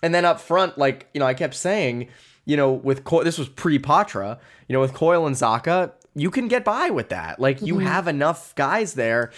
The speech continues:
Speaker 1: that you're gonna score just enough. And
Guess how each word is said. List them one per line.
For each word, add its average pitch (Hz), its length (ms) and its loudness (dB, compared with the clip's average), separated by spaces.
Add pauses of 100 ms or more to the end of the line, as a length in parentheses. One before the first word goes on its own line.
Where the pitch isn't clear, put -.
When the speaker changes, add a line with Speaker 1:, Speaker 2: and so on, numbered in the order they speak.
(280)
Speaker 1:
that 131 120 0
you're 139 100 2
gonna 190 160 2
score 170 400 2
just 135 480 -4
enough. 123 540 0 (100)
And 113 480 -2